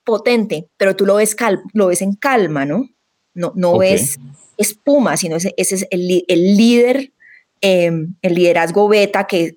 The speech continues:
Speaker 1: que mueve muchísimo, pero que lo mueve no desde el ego, sino por ser parte de,
Speaker 2: Ujú.
Speaker 1: y de sumar, ¿sí? Y de llevar un territorio recorrido. Y el otro es el liderazgo femenino, Edgar.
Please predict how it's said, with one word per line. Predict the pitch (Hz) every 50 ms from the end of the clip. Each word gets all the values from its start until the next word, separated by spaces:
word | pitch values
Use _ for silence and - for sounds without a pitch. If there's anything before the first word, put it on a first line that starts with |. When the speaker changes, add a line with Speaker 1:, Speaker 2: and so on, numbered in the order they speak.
| _ -
Speaker 1:
que | - 180
mueve | 165 170 185 196 214 226 226 220 220 220 226
muchísimo, | 226 226 214 220 - - 226 214 202 220 214 214 214
pero | 214 214 190 185
que | - 185
lo | 165 165
mueve | 160 165 170 165 175 185 190 190 - - _ _
no | - 208 214 202
desde | 208 226 233 196 202 196
el | 180 190
ego, | 202 208 175 175 170
sino | 170 180 165 160 156
por | 175 175
ser | - - 196 - -
parte | - 190 196 - - - 202 196 180
de, | 208 196 147 147 - _ _ _ _ _ _ _ _ _ _ _ _ -
Speaker 2:
Ujú. | 120 - - 123 107 95
Speaker 1:
y | 87 196
de | 185
sumar, | 185 - - 180 175 165 - - - _ _ _ _ _
¿sí? | - - 190 190 202 196
Y | 208 202
de | 180 156
llevar | 175 170 160 160 160
un | 180 185 185 185 - _
territorio | _ - 208 196 190 - 160 156 175
recorrido. | 185 196 196 - 180 180 175 170 135 - - - _ - - - - - - - - - -
Y | - 254 262
el | 240 247
otro | 254 247 247 302 302 311 302
es | 285 262 262
el | 294 294 285
liderazgo | 285 294 262 220 196 185 190 208
femenino, | 214 - 285 240 202 190 208 277 359 311 226 196 175
Edgar. | 165 147 135 131 117